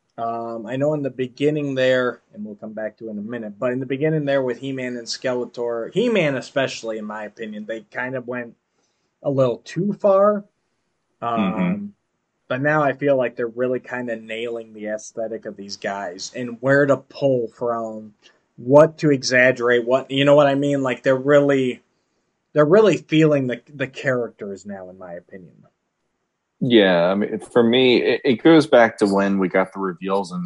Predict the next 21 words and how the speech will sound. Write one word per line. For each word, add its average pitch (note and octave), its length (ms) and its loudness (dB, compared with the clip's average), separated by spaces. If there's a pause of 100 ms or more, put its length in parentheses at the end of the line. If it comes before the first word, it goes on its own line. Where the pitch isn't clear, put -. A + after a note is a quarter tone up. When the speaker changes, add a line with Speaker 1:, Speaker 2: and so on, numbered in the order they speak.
(180)
Speaker 2:
for F2 160 -4
two G2+ 220 2
thousand F2+ 440 4
X. F2 360 0
It's - 200 -2
like, F2+ 280 2 (420)
you G#2+ 80 0
know, E2 100 4
Trapjaw A#2 600 6
was G#2+ 160 4
always G#2 280 4
one G2+ 200 -4
that F#2+ 100 -4
I F#2 100 -6
saw G2 300 2
a F#2 40 -2
certain G2 360 -4
way F#2+ 200 -2
as F#2+ 120 -2
a - 60 -10
kid. A2 480 2